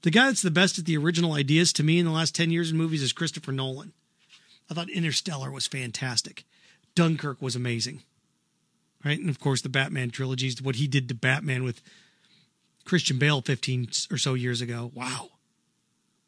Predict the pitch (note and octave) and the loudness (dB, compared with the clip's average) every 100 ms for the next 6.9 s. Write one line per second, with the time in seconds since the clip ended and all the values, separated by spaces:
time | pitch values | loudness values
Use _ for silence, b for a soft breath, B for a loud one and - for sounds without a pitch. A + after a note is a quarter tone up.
0 | _ _ _ b b b b b - D#3+ | _ _ _ b b b b b -2 0
1 | D#3 _ _ _ _ _ _ _ G3 F#3+ | -2 _ _ _ _ _ _ _ 4 6
2 | F#3+ E3 G#3 F3+ F#3+ D#3 D#3 D3 C#3+ C#3 | 6 6 6 6 6 6 4 4 2 0
3 | - - - - - - D#3 E3 C3+ C3+ | -2 -2 -2 -12 -16 -8 -4 -4 -4 -4
4 | - C#3 - - - - _ _ _ _ | -6 -6 -4 -2 -4 -10 _ _ _ _
5 | _ _ _ _ _ _ _ _ _ _ | _ _ _ _ _ _ _ _ _ _
6 | _ _ _ D#3+ A3 D#3 C#3 F#3 | _ _ _ -2 2 2 2 -2